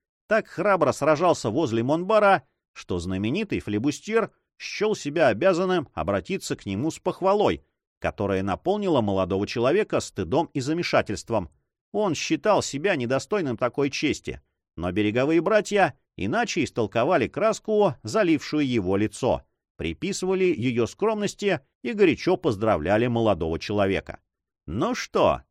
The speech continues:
спросил с лукавым видом Филипп кавалера де Грамона, вернувшись в Пор-де-Пе. «Вы должны быть довольны, капитан. Предприятие прошло превосходно. Вы нашли какую-нибудь хорошую добычу в крепости?»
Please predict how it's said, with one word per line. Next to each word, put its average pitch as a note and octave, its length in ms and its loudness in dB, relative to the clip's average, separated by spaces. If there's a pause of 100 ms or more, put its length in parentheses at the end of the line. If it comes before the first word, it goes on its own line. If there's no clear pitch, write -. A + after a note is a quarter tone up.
спросил G#2+ 520 -4
с - 100 -8
лукавым A2 440 0
видом A2+ 300 -2
Филипп D#3+ 400 -4
кавалера G2 520 -2
де G2 120 -4
Грамона, F#3 520 0 (280)
вернувшись E3 680 0
в - 80 -20
Пор-де-Пе. F#2+ 640 0 (420)
«Вы B2 240 0
должны A#2 360 2
быть A#2 180 0
довольны, C#3 580 2
капитан. E3+ 600 -2 (380)
Предприятие C#3 720 -2
прошло G3 400 -2
превосходно. G#3 800 0 (360)
Вы F3 300 -2
нашли F3 400 0
какую-нибудь A3 720 -2
хорошую F#3 520 0
добычу G#3 440 -2
в - 60 -8
крепости?» F#2+ 640 -2